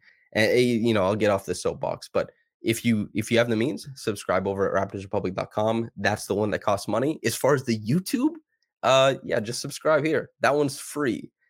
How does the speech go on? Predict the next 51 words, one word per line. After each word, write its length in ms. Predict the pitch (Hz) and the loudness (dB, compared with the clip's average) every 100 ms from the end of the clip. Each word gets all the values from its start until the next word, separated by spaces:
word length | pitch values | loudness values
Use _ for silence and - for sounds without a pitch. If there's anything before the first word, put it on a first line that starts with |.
| _ _ - | _ _ 0
And, 280 | 107 104 104 | 2 4 4
uh, 120 | 101 | 2
if 120 | 101 | 2
you're 80 | 131 | -2
listening 240 | 170 - | -4 -2
on 80 | 117 | -2
the 60 | 101 | -2
podcast, 460 | - 123 95 98 - | -4 -2 -2 -2 -4
just 280 | - - - | -10 -10 -10
keep 180 | - - | -12 -6
doing 140 | 185 | -4
your 100 | 156 | -4
thing. 220 | - 180 - _ - | -6 -10 -14 _ -4
Thanks 180 | 139 | -4
for 120 | - 135 | -4 -6
kicking 320 | - 131 131 | -4 -2 0
it 60 | |
with 180 | 117 131 | 0 0
me. 280 | 117 117 120 _ _ _ _ _ | 0 0 -2 _ _ _ _ _
Uh, 240 | 107 107 | -2 0
the 100 | 107 | 2
Raptors 540 | 107 147 143 104 - - | 2 2 0 -4 -4 -4
losing 400 | 110 147 156 143 | -2 2 2 2
a 40 | |
game, 320 | 117 107 92 - | 2 0 -2 -2
one 200 | 110 127 | 0 2
and 120 | 127 | 0
two. 440 | - 117 113 113 - _ _ | 0 2 2 0 -6 _ _
I'll 200 | - 113 | 0 2
be 160 | 117 123 | 2 0
back 420 | 107 104 131 151 | 2 2 2 -2
here, 680 | - - 127 104 76 80 - _ _ _ - | -12 -4 2 2 2 -2 -8 _ _ _ -6
uh, 360 | 101 95 98 - | -2 0 0 -2
after 260 | 135 156 | -4 -4
Monday's 400 | 147 185 120 82 | -2 -2 -2 -2
game, 320 | - 80 - 107 _ - | -2 -6 -6 -12 _ -6
and 200 | 98 98 | -4 0
you'll 140 | 104 | -2
be 180 | 98 101 | 0 -2
hearing 460 | 98 123 117 110 107 | -2 -2 0 2 0
me 300 | 107 110 - | 0 -2 -4
after 280 | 104 - 98 | -6 -4 0
that. 320 | 95 120 - _ - | 2 2 -2 _ -4
I'm 160 | 113 | 0
going 220 | 117 160 | 4 6
to 80 | 151 | 4
try 200 | - 139 | 2 2
and 80 | 131 | 2
get 140 | 117 | 0
Nekias 420 | 98 - 104 104 - | -2 0 2 2 0
Duncan, 460 | 104 - 107 113 | -4 0 -2 -2